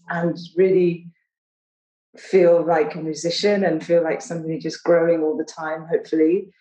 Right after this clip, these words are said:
But in terms of what you're doing as a commercial artist, that is, is changing a lot. When the head of Spotify says people should release music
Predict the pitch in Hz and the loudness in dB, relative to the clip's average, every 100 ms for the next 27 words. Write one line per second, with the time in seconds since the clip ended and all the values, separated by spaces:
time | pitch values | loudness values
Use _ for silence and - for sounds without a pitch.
0 | _ _ - 185 - - _ - 208 208 | _ _ 2 2 2 -4 _ -4 -2 2
1 | 240 247 233 196 180 180 185 196 - _ | 4 4 2 0 -4 -6 -2 -2 -2 _
2 | _ - 185 180 190 180 175 170 - - | _ -4 -2 0 0 0 -2 -4 -8 -4
3 | 180 196 202 175 151 147 - 151 170 - | 0 2 2 0 0 -4 -2 0 0 -4
4 | - _ _ _ - 214 - 208 202 - | -16 _ _ _ -2 0 4 2 2 -6
5 | _ - 220 214 - 180 170 160 156 156 | _ 0 0 0 -4 0 0 0 -4 -4
6 | 151 147 196 - - - _ _ _ _ | -2 0 0 -2 -12 -18 _ _ _ _
7 | _ 180 214 208 202 196 185 - - - | _ 2 4 4 4 0 -2 -10 -12 -4
8 | 175 180 180 175 - 180 180 175 170 165 | 0 2 2 0 -2 -4 -4 -4 -2 -2
9 | 160 175 170 180 175 156 - 156 156 165 | 0 0 0 -2 -4 -6 -8 -4 -2 2
10 | 175 180 165 147 440 - | 0 0 -2 2 0 0